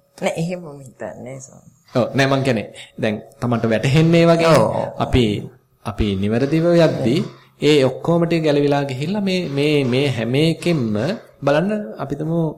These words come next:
Speaker 2: මේ අපි තුමු දැන් ඔය වගේ පහක් විතර තියෙනවා ඔය වගේ වේදනාවක්. තැන් තැන් වල තියෙන්නේ.
Speaker 1: ඔව්.
Speaker 2: ඒ පහෙන් අපි තුමු එකක් අල්ලගත්තා ටිකක් ප්‍රබලව දැනෙන එකක්. ඒක අපි තුමු ඔන්න උරහිසේ තිබුණේ. උරහිසේ ඔහම තියෙන්නේ ඒකෙත්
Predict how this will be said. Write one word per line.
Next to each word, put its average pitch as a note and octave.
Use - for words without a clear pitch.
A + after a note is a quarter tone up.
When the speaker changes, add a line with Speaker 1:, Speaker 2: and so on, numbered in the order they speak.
Speaker 2:
මේ C3+
අපි A2
තුමු C3
දැන් B2+
ඔය A2+
වගේ A#2
පහක් C3+
විතර C3+
තියෙනවා C3
ඔය C3
වගේ C3+
වේදනාවක්. F#2+
තැන් A#2
තැන් A#2
වල A2
තියෙන්නේ. A2
Speaker 1:
ඔව්. D3+
Speaker 2:
ඒ D3
පහෙන් D3
අපි D3+
තුමු D#3+
එකක් C3+
අල්ලගත්තා B2
ටිකක් C#3+
ප්‍රබලව A2
දැනෙන G2
එකක්. F2+
ඒක A#2
අපි A2+
තුමු C3
ඔන්න C#3+
උරහිසේ B2+
තිබුණේ. G2+
උරහිසේ C3+
ඔහම C#3+
තියෙන්නේ C#3+
ඒකෙත් C#3